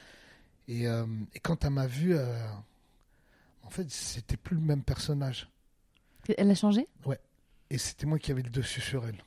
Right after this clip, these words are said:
Speaker 2: Bah après, il y a quelques années qui sont passées,
Speaker 1: Ouais,
Speaker 2: donc,
Speaker 1: c'est,
Speaker 2: euh,
Speaker 1: mais ça m'a fait très bizarre, mais très, très, ça m'a, ça m'a choqué. Bref.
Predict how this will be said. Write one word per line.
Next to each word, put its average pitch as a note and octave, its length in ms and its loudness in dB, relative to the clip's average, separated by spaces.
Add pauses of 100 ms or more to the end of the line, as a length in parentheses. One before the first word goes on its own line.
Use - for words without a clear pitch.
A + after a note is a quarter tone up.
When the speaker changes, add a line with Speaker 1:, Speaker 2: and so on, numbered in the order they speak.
(880)
Speaker 2:
Bah D3+ 80 6
après, D3+ 200 4
il - 40 8
y - 20 8
a D3 60 4
quelques D3 260 4
années D#3 160 6
qui D3 80 -2
sont E3 140 0
passées, G#3 340 4
Speaker 1:
Ouais, D#3+ 140 6
Speaker 2:
donc, E3 80 6
Speaker 1:
c'est, C#3+ 260 6
Speaker 2:
euh, C#3+ 60 4
Speaker 1:
mais D3+ 80 2
ça B2+ 160 -2
m'a A#2 80 -4
fait - 200 -6
très - 200 2
bizarre, C#3 400 -2
mais B2+ 180 -4 (100)
très, - 240 2
très, - 200 -6
ça D3 160 0
m'a, B2 420 -2
ça - 140 -12
m'a B2+ 100 -6
choqué. B2 240 -10
Bref. B2+ 260 -8